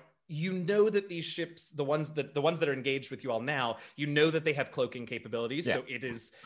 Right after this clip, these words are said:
Speaker 1: you know, you really sort of have to, to dive into these sensors and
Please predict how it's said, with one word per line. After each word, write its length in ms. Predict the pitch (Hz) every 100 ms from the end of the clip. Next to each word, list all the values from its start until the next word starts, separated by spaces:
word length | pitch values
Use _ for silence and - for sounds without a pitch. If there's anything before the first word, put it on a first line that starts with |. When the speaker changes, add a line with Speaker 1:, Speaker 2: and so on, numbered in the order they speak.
| -
Speaker 1:
you 80 | 143
know, 60 |
you 160 | 127 139
really 460 | 135 139 151 143
sort 200 | 139 139
of 120 | 123 123
have 180 | 120 -
to, 200 | 113 107 -
to 120 | 120 104 -
dive 320 | 117 123 120
into 240 | 120 120
these 200 | 113 110
sensors 460 | 120 107 113 104 104
and 200 | 101